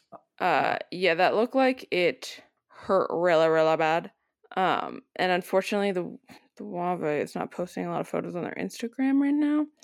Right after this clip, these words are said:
so I can't just, like, be like, "Who's at practice?" Um, which is unfortunate, but yeah. Yeah, I think I'm gonna lean Chicago. 'Cause also it's like Morgan Cottrell's back, Zoe Morse will be back.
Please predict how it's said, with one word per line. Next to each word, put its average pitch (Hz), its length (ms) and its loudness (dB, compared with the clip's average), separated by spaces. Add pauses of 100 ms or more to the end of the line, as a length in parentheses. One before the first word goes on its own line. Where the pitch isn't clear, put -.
(400)
so 202 120 -2
I 220 40 0
can't 202 260 -2
just, 202 180 -6
like, 180 460 -4 (340)
be 190 100 -6
like, 190 200 -4 (260)
"Who's 226 840 2
at 185 480 -4
practice?" 156 800 -6 (200)
Um, 170 840 0 (920)
which 185 120 -10
is 175 100 -12
unfortunate, - 580 -10
but - 140 -6
yeah. 160 340 -2 (400)
Yeah, 185 180 -4
I 185 40 -8
think 202 180 -8
I'm 226 120 -6
gonna 208 200 -8
lean 190 200 -10
Chicago. 180 560 -16 (420)
'Cause 208 80 2
also 214 260 4
it's 202 120 -2
like 175 280 0
Morgan 190 280 -6
Cottrell's 214 400 -2
back, 190 440 -4 (360)
Zoe 160 220 -4
Morse 185 300 -2
will 185 120 -4
be 190 100 -4
back. 185 560 -4